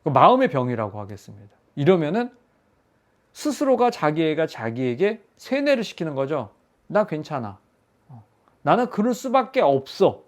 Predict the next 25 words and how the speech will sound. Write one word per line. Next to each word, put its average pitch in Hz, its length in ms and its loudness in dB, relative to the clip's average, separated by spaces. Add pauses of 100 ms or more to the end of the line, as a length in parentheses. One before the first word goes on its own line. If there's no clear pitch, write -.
(440)
왜? 175 360 4 (640)
한, 226 360 -8
한 262 200 -8
단계 240 220 2
더 147 140 2
들어가면 113 420 -2 (300)
"나는 190 380 -4 (280)
당한 117 440 -6
사람이니까, 185 760 -2 (320)
난 147 280 -8
뺏긴 254 440 -4
사람이니까." 208 800 0 (600)
어, 107 220 -16
이런 214 320 2
스-, 208 380 -8
이렇게 214 440 2
스스로 240 540 -2 (320)
정당화를 190 720 4
시키게 135 380 -6
되고 123 380 -4 (140)
스스로를 240 680 -2
세뇌를 226 480 2
시키게 123 440 -8
된단 107 300 -8
말이에요. 104 400 -12